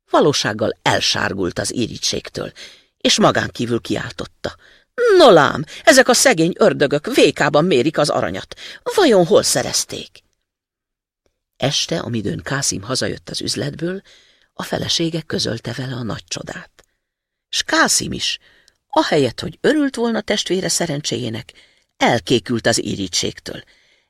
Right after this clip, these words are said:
Egész éjjel nem bírta lehunni a szemét. Reggel aztán jókorán meglátogatta Ali Babát, és keserű szemrehányással illette,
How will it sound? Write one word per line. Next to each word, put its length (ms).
Egész 460
éjjel 340
nem 180
bírta 280
lehunni 400
a 60
szemét. 580
Reggel 440
aztán 280
jókorán 580
meglátogatta 800
Ali 200
Babát, 500
és 240
keserű 420
szemrehányással 920
illette, 640